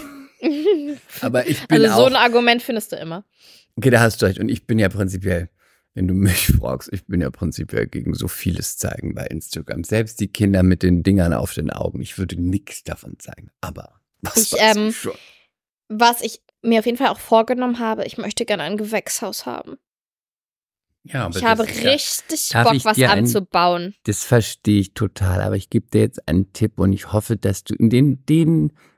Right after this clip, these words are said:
Speaker 2: hoffe ich, dass du den beherzigst.
Speaker 1: Ja.
Speaker 2: <clears throat>
Speaker 1: Ja, nein,
Speaker 2: Wir haben
Speaker 1: vielleicht,
Speaker 2: ja
Speaker 1: was denn?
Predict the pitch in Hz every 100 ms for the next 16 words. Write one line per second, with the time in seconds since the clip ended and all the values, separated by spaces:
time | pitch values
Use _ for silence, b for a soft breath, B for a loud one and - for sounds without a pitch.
0 | b _ 123 123 120 - 117 - 110 107
1 | 98 92 85 95 92 - - - _ _
2 | _ _ _ _ _ 220 202 185 143 107
3 | - - - - _ b b b b b
4 | b b _ 240 208 208 208 202 123 123
5 | 156 160 233 202 - 262